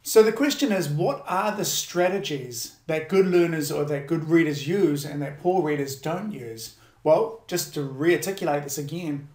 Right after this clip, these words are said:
poor readers tend to have one strategy, that's to start at the top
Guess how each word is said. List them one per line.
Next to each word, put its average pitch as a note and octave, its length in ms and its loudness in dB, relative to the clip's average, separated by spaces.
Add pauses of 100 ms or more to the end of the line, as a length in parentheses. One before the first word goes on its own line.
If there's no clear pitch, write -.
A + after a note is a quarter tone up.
(120)
poor A3 360 2
readers D3 380 -2
tend D#3+ 220 -4
to D3 60 -4
have C3+ 180 -2
one D3+ 260 0
strategy, D3 640 -8 (120)
that's D3 200 -8
to C#3+ 60 -8
start C#3+ 320 2
at C3 80 -8
the C3+ 80 -14
top - 400 -6